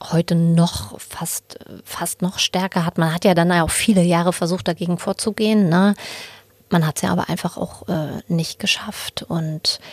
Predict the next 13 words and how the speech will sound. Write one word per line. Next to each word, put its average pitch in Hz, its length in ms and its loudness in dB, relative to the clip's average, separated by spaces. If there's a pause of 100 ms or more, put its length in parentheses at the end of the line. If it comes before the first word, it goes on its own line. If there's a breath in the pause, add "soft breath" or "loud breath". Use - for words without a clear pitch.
(400 loud breath)
das - 480 2 (100)
ist - 180 2
verankert 180 760 2 (480)
bis 190 200 2
in 180 140 4
die 175 80 0
Politik, 185 600 0
in 170 120 -4
öffentliche 175 460 -2
Räume 180 320 0
und 175 180 -2
das 180 140 -2
tägliche 190 720 -4